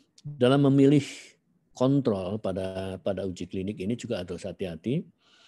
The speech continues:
Eh, bahwa kontrol grup jangan sampai disia-siakan, artinya tidak memperoleh apa-apa gitu. Jadi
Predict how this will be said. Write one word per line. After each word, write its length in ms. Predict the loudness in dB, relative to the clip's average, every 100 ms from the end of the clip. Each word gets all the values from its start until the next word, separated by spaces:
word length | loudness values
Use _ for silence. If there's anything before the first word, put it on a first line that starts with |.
| _ _ _ _ _ _ _ _ _ _ _ _ _ _ 0
Eh, 440 | 2 2 2 0 -2 -10 -20 -20 _ _ _ _ _ _ _ _ _ _ _ _ _ -6
bahwa 640 | -4 -2 0 0 0 -2 -4
kontrol 560 | 0 0 2 2 2 2
grup 320 | 2 2 2
jangan 400 | -2 -2 0 0
sampai 880 | -2 -2 -2 -2 -2 0 2 0 -2 -8 _ _ _ _ _ _ _ _ _
disia-siakan, 800 | -2 2 0 2 -2 0 -2 -2
artinya 220 | 0 0 0
tidak 200 | -2 0
memperoleh 480 | 0 0 -2 -2 -4
apa-apa 480 | -6 -6 -4 -6 -8
gitu. 80 | -14 -14
Jadi 160 | -8